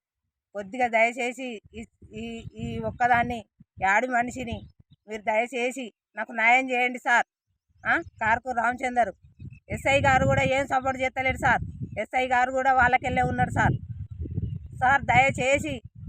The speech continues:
ఎమ్మెల్యే సార్, కొద్దిగా దయచేసి ఈ ఆడి మనిషికి న్యాయం చే-, జరిగేటట్టు చేయండి సార్. నాకు ఇంజెక్షన్ ఆర్డర్, కోర్టు నుండి కూడా ఆర్డర్ కాపీ వచ్చింది సార్. ఆర్డర్ కాపీ వస్తే కూడా ఎస్ఐ గారు, "ఇదేంటిది, నీకు రాలేదు కదా?"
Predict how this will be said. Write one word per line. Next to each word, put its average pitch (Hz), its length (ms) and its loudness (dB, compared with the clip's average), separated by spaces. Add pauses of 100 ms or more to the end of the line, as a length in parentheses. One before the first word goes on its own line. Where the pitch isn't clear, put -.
ఎమ్మెల్యే 262 340 0
సార్, 262 260 4 (480)
కొద్దిగా 226 300 -2
దయచేసి 254 580 4
ఈ 262 100 -4
ఆడి 233 240 2
మనిషికి 262 380 0
న్యాయం 262 400 -2
చే-, 262 180 -2
జరిగేటట్టు 254 560 2
చేయండి 247 340 4
సార్. 202 220 0 (680)
నాకు 226 200 -4
ఇంజెక్షన్ 254 420 -2
ఆర్డర్, 254 600 0
కోర్టు 262 280 0
నుండి 262 160 -4
కూడా 269 200 4
ఆర్డర్ 262 200 6
కాపీ 254 240 6
వచ్చింది - 400 4
సార్. 208 160 2 (440)
ఆర్డర్ 269 240 4
కాపీ 294 240 6
వస్తే 269 240 8
కూడా 294 180 4
ఎస్ఐ 277 340 6
గారు, 294 400 4 (280)
"ఇదేంటిది, 277 640 -2 (360)
నీకు 269 160 -4
రాలేదు 277 360 4
కదా?" 277 320 4